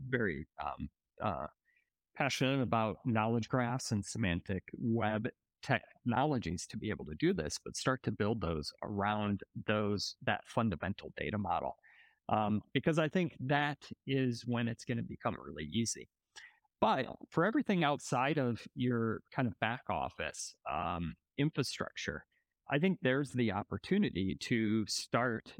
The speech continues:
um, thinking about these technologies from day one and start to, um, uh, imagine how you're gonna benefit from,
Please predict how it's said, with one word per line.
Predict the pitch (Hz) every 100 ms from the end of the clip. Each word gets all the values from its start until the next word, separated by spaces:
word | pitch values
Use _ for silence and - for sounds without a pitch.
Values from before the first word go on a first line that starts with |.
| -
um, | 113 90 104 90 98 - _ _ _
thinking | 175 170 156
about | 120 110 104 -
these | 113 110
technologies | - - - 95 101 98 92 95 -
from | - 107 101
day | 85 69
one | 80 85 180 - _ _ - _ -
and | 120 120
start | - 151 131 107
to, | - 139 120 113 110 -
um, | 113 110 98 98 95 - _ -
uh, | 85 80 - - _ _ _ _ _ _ _ _ _ _ _ _ _ _ _ _ _ -
imagine | 135 131 160 156 131
how | 131
you're | 120 120
gonna | 113 110
benefit | 104 117 117 131 - 90 78 -
from, | - - 123 117 117 110